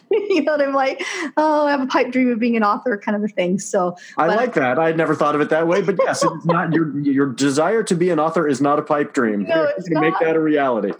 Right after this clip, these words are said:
Speaker 1: Well, there you can borrow if you want, 'cause I think it's such a great thing. And it's something that I'm learning, you know, as I have interviewed a lot of authors, it's, it's so much work to be an author and actually get published.
Speaker 2: Oh,
Speaker 1: And,
Speaker 2: yeah.
Speaker 1: um, and people will give up. And I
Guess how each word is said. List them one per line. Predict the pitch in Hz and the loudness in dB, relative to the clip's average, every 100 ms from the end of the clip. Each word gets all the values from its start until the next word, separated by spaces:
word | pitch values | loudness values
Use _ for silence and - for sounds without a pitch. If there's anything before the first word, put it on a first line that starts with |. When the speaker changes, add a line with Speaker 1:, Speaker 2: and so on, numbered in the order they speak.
| 247 285 | -4 -2
Speaker 1:
Well, | 277 269 | 0 0
there | 233 330 247 | 0 0 0
you | 233 240 | -2 -6
can | - 254 | -2 0
borrow | 214 208 202 | 0 0 0
if | 202 | -2
you | 247 | -4
want, | 220 226 240 | -2 -2 -2
'cause | 311 226 | -4 0
I | 262 | 0
think | 277 | 0
it's | 277 269 | -2 -2
such | 294 | -2
a | 269 | -2
great | 240 240 - | -2 -2 -2
thing. | 294 320 | 0 2
And | 269 | 0
it's | 233 - | -2 0
something | 262 262 240 | 0 2 0
that | 220 | 2
I'm | 220 233 | 0 2
learning, | 214 240 269 208 196 | 0 2 0 0 -2
you | 214 | 0
know, | 202 196 196 - | 2 0 -2 -4
as | 208 202 202 | -2 0 0
I | 196 190 | -2 -2
have | 190 196 | -2 -2
interviewed | 214 214 214 208 | -2 -2 0 0
a | |
lot | 196 190 | 0 0
of | - | 0
authors, | 202 214 220 214 196 | 0 0 -2 -2 0
it's, | 208 - - - - | -4 -4 -16 -16 -2
it's | 302 302 | -2 -2
so | - - 202 | -4 0 2
much | 196 196 196 | 2 0 -2
work | 190 180 190 196 - | -4 0 0 -2 -4
to | 202 | -4
be | 196 | 0
an | 190 | -2
author | 185 185 196 208 | 0 -2 0 -2
and | |
actually | 175 185 - 185 | 0 -2 -2 -4
get | 165 185 170 | 0 -2 -2
published. | - - 175 180 - - - - - - | -6 -2 0 0 -4 -6 -8 -12 -10 -2
Speaker 2:
Oh, | |
Speaker 1:
And, | 113 180 202 | 0 2 0
Speaker 2:
yeah. | 202 175 190 | -4 -4 -2
Speaker 1:
um, | 185 175 - | -2 -2 -2
and | 214 | 0
people | 226 262 233 | 0 0 0
will | 226 233 | 0 0
give | 226 214 | 0 0
up. | 302 311 - | 0 -2 -2
And | 208 | 0
I | 202 226 | 0 0